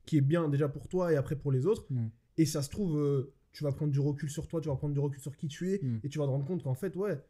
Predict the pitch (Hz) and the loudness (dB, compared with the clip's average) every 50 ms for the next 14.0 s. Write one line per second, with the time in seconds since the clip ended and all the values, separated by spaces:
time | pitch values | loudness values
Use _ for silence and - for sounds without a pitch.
0 | _ _ _ _ 143 147 143 135 - - - - _ - 156 147 143 139 - 175 | _ _ _ _ -2 -2 -2 -2 -4 -10 -14 -10 _ 0 2 2 2 0 0 0
1 | 170 165 165 - 143 139 135 139 - _ - - - 185 180 160 147 139 131 - | -2 -2 0 -2 -2 -2 -2 -6 -10 _ -10 -2 0 2 2 2 2 0 0 0
2 | 160 143 - 151 139 135 143 135 - 156 151 139 139 147 143 139 147 131 - 185 | -2 -2 0 0 0 0 0 0 -2 -2 0 0 0 2 2 0 0 -2 -2 -2
3 | 180 156 156 156 143 117 90 110 120 120 - - 170 156 - - 151 143 131 120 | 0 2 2 2 2 0 0 0 0 0 0 0 0 -2 0 0 0 0 2 2
4 | 131 135 131 135 135 139 131 123 139 143 135 - - 139 139 143 135 120 - - | 0 2 2 2 2 2 2 2 2 0 0 2 2 2 2 2 2 0 -2 -4
5 | 131 131 156 160 151 147 147 - - - 127 117 117 120 117 131 127 120 113 110 | -4 -2 -2 -2 -4 -4 -6 -10 -8 -4 -4 0 0 0 0 2 0 0 0 0
6 | 123 117 - - 143 139 - - - - _ 127 127 123 117 - 180 180 180 156 | -2 -4 -6 -10 -12 -12 -14 -18 -20 -10 _ 2 2 2 4 4 4 4 4 6
7 | - 143 117 - 143 143 143 135 - 165 143 135 127 - 147 135 131 123 127 117 | 4 2 4 6 6 6 6 4 4 4 4 4 4 2 4 4 4 4 2 0
8 | - - 131 123 127 156 185 190 - - - - _ - 127 127 127 127 - 165 | 2 2 0 2 4 2 2 0 -2 -12 -20 -12 _ 2 6 6 6 6 6 4
9 | 156 131 135 120 - 135 127 156 151 139 123 - - 127 123 120 117 - - 131 | 6 6 4 2 2 2 2 4 4 4 2 2 2 2 4 4 2 0 0 -2
10 | 120 - - - - - _ _ _ _ _ _ _ - 131 117 135 123 - 151 | -2 -2 -6 -14 -20 -20 _ _ _ _ _ _ _ 0 2 2 2 2 2 2
11 | 135 127 123 117 - 127 123 123 123 - 180 180 160 - - 135 127 120 117 117 | 4 4 2 2 2 2 2 2 0 0 0 0 0 2 2 2 4 4 4 4
12 | 117 - 131 127 - - 123 123 131 143 156 170 160 - _ _ _ - - _ | 2 2 0 0 0 -2 -4 -2 0 2 2 2 2 0 _ _ _ -20 -20 _
13 | _ _ _ - 113 113 113 110 110 110 113 113 110 110 110 110 110 110 110 | _ _ _ -2 0 2 2 2 2 2 2 2 2 2 2 2 2 2 0